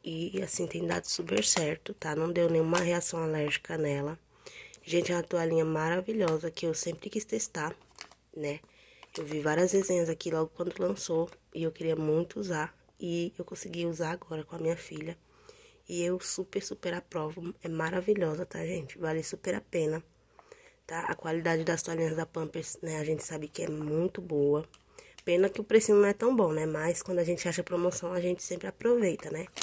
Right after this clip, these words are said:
E é isso, gente. Essa foi a resenha sobre a toalhinha Pampers,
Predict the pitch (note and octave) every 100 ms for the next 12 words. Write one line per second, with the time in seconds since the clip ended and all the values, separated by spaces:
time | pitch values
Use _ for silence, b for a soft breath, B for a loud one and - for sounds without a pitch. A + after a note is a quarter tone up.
0 | B B B B B - E4 G4+ F4+ -
1 | A3+ F#3+ E3 D#3 E3 F3+ - F#3 E3+ G3
2 | G3 E3+ E3+ - E3+ E3+ E3 D#3 - D#3+
3 | E3+ D#3+ D#3+ D#3 - D#3 D#3+ - G#3 G#3+
4 | - -